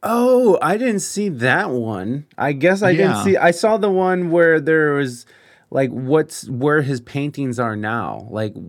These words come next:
Speaker 1: 'cause it's, like, in some weird place in the Midwest, like, some
Speaker 2: Yeah.
Speaker 1: lady has 'em in some office building, and that's what the one I saw. <laughs> I'm like, "Whoa, C I A!"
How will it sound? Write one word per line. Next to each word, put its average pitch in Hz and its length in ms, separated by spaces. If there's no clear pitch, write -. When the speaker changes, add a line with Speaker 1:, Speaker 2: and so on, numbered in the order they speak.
Speaker 1:
'cause 117 240
it's, 117 260
like, 123 180
in 123 140
some 131 380
weird 131 340
place 131 420
in 127 240
the 117 80
Midwest, 117 800
like, 104 280
some 123 200
Speaker 2:
Yeah. 113 260
Speaker 1:
lady 123 360
has 110 320
'em 110 140
in 110 120
some 117 220
office 107 400
building, 101 480
and 107 160
that's 143 240
what 131 80
the 120 80
one 117 160
I 104 160
saw. 113 420
<laughs> - 40
I'm 240 200
like, 294 200
"Whoa, 294 500
C 277 320
I 294 140
A!" 277 460